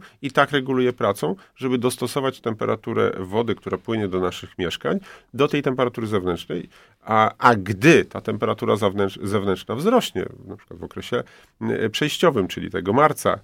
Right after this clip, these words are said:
wy-, zaświeci słońce, zrobi się piętnaście czy szesnaście czy siedemnaście stopni, wtedy następuje wyłączenie na godzinę, dwie, cztery, osiem,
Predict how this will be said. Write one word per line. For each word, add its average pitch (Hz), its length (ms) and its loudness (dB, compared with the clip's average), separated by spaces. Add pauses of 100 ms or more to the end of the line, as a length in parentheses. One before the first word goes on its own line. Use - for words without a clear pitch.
wy-, 104 220 -4
zaświeci 113 400 -6
słońce, 143 380 -2
zrobi 95 260 -2
się 101 140 -6
piętnaście 113 480 -8
czy 101 120 -10
szesnaście 110 480 -8 (880)
czy - 120 -10
siedemnaście 92 480 0
stopni, - 300 -8 (240)
wtedy 269 240 -2
następuje 254 500 0
wyłączenie 147 560 2
na 80 120 -6
godzinę, 101 380 0
dwie, 98 240 0
cztery, 104 420 -2
osiem, 101 260 -4